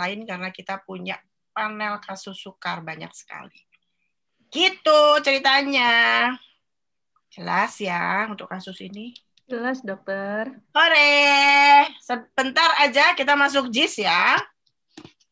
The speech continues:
Speaker 1: Sebelum, mudah-mudahan kepalanya nggak pada ngebul. <laughs>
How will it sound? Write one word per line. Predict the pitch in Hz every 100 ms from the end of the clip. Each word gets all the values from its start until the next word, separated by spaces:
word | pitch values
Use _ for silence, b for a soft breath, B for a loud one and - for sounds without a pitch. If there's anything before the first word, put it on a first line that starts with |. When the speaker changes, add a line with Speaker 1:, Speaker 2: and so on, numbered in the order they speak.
| -
Speaker 1:
Sebelum, | - 220 233 277 -
mudah-mudahan | 240 247 247 240 277
kepalanya | - - 349 247 277
nggak | 214
pada | 208 208 214
ngebul. | 202 185 143 135 - _ _ - _ _ _ _ _ _ - -
<laughs> | - - _ _ -